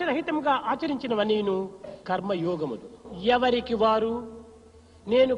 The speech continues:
కర్మయోగినా లేక కర్మభ్రష్టుడనా లేక కర్మాధికారినా అనేటువంటి విషయాన్ని తమకు తానే నిర్ణయం చేసుకోవచ్చు. మానవుడు నిరంతరము కర్మజీవిగానే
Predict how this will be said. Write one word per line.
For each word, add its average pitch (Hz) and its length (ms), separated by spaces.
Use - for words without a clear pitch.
కర్మయోగినా 254 720
లేక 277 320
కర్మభ్రష్టుడనా 285 840
లేక 320 320
కర్మాధికారినా 311 760
అనేటువంటి 302 420
విషయాన్ని 214 440
తమకు 220 320
తానే 190 260
నిర్ణయం 208 320
చేసుకోవచ్చు. 156 600
మానవుడు 208 540
నిరంతరము 294 580
కర్మజీవిగానే 294 840